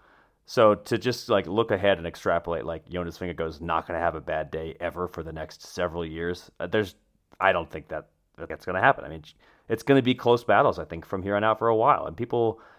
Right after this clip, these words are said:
I remember when, when Egan Bernal won his Tour, it was like,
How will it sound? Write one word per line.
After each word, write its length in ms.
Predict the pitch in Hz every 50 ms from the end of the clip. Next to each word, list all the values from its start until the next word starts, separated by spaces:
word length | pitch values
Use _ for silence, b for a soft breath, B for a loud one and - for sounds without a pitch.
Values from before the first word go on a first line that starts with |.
| b b
I 40 | -
remember 160 | 117 117 110 117
when, 300 | 117 120 117 117 98 69
when 140 | 113 113
Egan 240 | 113 113 110 117 113
Bernal 300 | 101 110 113 117 113 110
won 140 | 107 110 107
his 220 | 110 110 101 - -
Tour, 240 | - 95 85 82 80
it 80 | 73
was 220 | - 73 82 - -
like, 280 | 82 82 85 - -